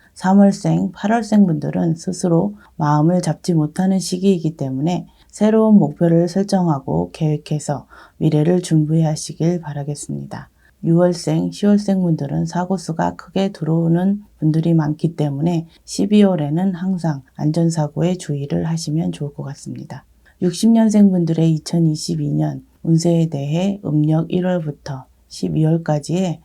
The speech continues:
대략적인 부분에 대해 말씀을 드렸습니다. 마지막으로 오늘 말씀드린 이천이십이 년 육십 년생 운세는 육십 년생 분들의 음력 기준으로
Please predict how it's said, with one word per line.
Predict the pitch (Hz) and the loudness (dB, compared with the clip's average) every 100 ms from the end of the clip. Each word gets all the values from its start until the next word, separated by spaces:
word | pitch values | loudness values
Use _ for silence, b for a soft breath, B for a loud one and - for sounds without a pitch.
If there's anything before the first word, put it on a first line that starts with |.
| b - | b -6
대략적인 | 160 185 196 202 190 202 | 0 0 0 0 2 2
부분에 | 175 170 175 170 | 2 -2 0 0
대해 | 165 156 170 | 0 -2 -2
말씀을 | 156 156 - 170 165 | -2 -4 -2 -2 0
드렸습니다. | 160 156 - 147 147 - 156 b b - | -2 -4 -6 -8 -8 -12 -16 b b -4
마지막으로 | 160 190 208 202 175 151 143 b b | -2 4 4 4 0 -2 -6 b b
오늘 | - 180 202 | 0 4 4
말씀드린 | 170 165 202 202 202 202 202 | 4 2 4 4 6 4 4
이천이십이 | 165 - 185 165 165 175 170 170 | 2 -2 0 0 0 -2 0 0
년 | 170 160 | 0 -4
육십 | 147 - 196 | -6 -2 2
년생 | 196 175 170 170 175 | 2 2 -2 -2 -2
운세는 | 165 151 147 156 180 165 b b - | -2 -2 -4 -2 -2 -4 b b -6
육십 | 165 165 202 | -6 4 6
년생 | 202 202 185 185 | 8 6 2 0
분들의 | 165 160 151 151 170 | 0 -2 -2 -2 -2
음력 | 165 156 165 165 | 0 2 2 0
기준으로 | 156 151 156 151 160 208 | -4 -2 -2 -2 -2 -2